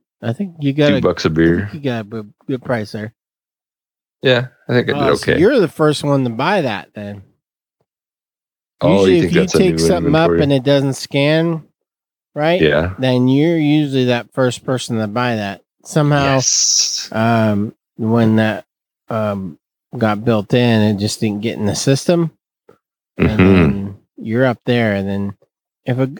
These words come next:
Speaker 1: a good
Speaker 2: Yes.
Speaker 1: checker will, like, n-, take note of that, and that'll get fixed. But usually the first one that takes it up, and it's not scanning. So you're the first person, probably.
Speaker 2: Nice. So one of the cans in the six pack,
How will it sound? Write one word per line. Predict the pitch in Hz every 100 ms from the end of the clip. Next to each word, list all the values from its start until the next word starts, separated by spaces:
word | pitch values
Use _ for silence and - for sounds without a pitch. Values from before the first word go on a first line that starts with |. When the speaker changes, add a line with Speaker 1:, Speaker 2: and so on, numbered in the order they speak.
| -
Speaker 1:
a | 139
good | 127 160
Speaker 2:
Yes. | 143
Speaker 1:
checker | - 151 - 127 113 110
will, | 104 104 101 98 _ _ _ _ _ -
like, | 110 107
n-, | 107 110
take | 104 139 110
note | 110 113 107
of | 95
that, | 98 98 -
and | 98 101
that'll | 101
get | 98 95 -
fixed. | 123 107 - -
But | 104 - _ _ _ _ _ _ _
usually | - 113 110 101 95
the | 95 98
first | - 120 -
one | 107 110 117 101
that | 101 - _ -
takes | 131 107 104
it | 98
up, | 113 85 _ _ _ _ _ _ -
and | 98
it's | 147
not | 110 90
scanning. | - 110 110 98 87 90 _ _ _ _ _
So | - 87
you're | 92 131
the | 135
first | - 110 -
person, | 113 117 101
probably. | 82 78 78 80 95 _ _ _ _ _ _ _ -
Speaker 2:
Nice. | 90 85 71 - - _ - - - -
So | - 117 107
one | 90 101 135
of |
the | 139
cans | - 123 123 113
in | 110
the | 98
six | - 135 135
pack, | - 78 80 - -